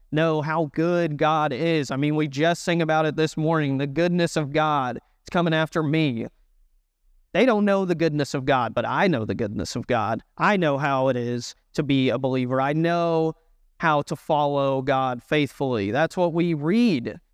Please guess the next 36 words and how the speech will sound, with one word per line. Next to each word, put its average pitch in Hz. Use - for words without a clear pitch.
That's 151
what 185
we 190
say 220
to 208
ourselves 151
when 151
we're 139
reading 143
the 143
Old 135
Testament 143
a 135
lot 127
of 127
the 127
time, 131
and 135
I 151
would 160
do 156
it 156
the 139
same 147
way. 127
We 156
like 160
to 170
tell 160
ourselves, 139
"Well, 127
I 135
wouldn't 120
have 110
done 117
that. 117